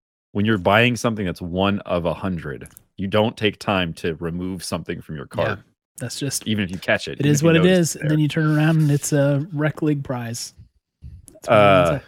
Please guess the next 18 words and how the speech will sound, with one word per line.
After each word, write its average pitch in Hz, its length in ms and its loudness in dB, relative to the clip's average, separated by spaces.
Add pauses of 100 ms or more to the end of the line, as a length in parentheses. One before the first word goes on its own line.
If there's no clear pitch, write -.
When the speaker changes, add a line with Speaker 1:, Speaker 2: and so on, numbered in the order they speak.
(100)
Speaker 2:
in. 127 60 -12 (380)
I'm - 60 -10 (140)
just - 200 4
Speaker 1:
Geralt. - 0 -
Speaker 2:
kidding. - 220 -6 (120)
Speaker 1:
Or, 120 320 0 (160)
how 123 100 2
are 127 40 6
we 127 40 4
gonna 120 120 0
say 107 180 0
this 92 220 -4
name? 78 180 -2
Speaker 2:
Geralt 220 480 2
or 180 160 2
Speaker 1:
Geralt. 147 80 2
Speaker 2:
Geralt? 147 560 -4
Speaker 1:
Geralt. 82 440 -6